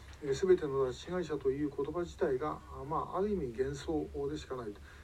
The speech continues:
いや、もちろん全ての拉致被害者を取り返さなきゃいけないんですよ。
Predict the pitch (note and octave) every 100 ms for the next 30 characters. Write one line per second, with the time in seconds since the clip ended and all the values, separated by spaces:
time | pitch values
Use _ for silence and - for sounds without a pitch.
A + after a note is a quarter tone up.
0 | - F#3 F3 G3 C#4 A3 G#3+ G#3+ F3+ D3
1 | C#3 C3+ - F3 C3+ C3+ C#3+ D3 D#3+ D3
2 | D#3+ C3 A2+ D3 C#3 G#2+ -